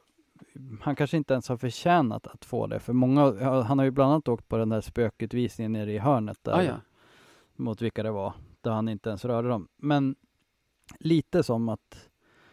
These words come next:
Speaker 1: och det har jag hört domare säga, även domare som jag pratar med, att, ja, men ser man att vissa spelare är inne på isen, då tittar man extra noga på dem.
Speaker 2: Såklart.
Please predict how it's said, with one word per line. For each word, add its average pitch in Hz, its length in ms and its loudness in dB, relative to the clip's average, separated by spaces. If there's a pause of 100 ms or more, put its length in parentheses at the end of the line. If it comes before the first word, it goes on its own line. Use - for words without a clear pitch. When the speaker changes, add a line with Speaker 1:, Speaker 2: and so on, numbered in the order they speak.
Speaker 1:
och 110 120 -10
det 127 80 4
har 160 60 6
jag 147 80 6
hört 139 240 2
domare 113 300 -2
säga, 113 340 2
även 120 440 -2
domare 113 380 -2
som 101 100 -8
jag 101 100 -10
pratar 110 320 -4
med, 107 160 -4
att, - 340 -18
ja, 143 140 0
men 131 200 2
ser 151 280 2
man 120 220 -2
att - 320 -12
vissa 120 280 -6
spelare 113 380 -2
är 110 40 -2
inne 113 140 -2
på 127 140 0
isen, 156 520 0
då 127 100 -2
tittar - 300 -4
man 107 160 -4
extra - 320 -10
noga 107 280 -8
på - 120 -2
dem. 135 200 0
Speaker 2:
Såklart. - 280 -8